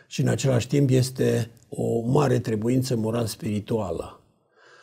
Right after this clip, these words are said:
Însuși Domnul Iisus Hristos a spus în Ioan trei, paisprezece și cincisprezece, citat,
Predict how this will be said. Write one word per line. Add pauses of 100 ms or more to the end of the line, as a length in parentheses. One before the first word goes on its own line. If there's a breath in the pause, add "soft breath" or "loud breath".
(600 soft breath)
Însuși
Domnul
Iisus
Hristos
a
spus
în
Ioan
trei,
paisprezece
și
cincisprezece,
citat,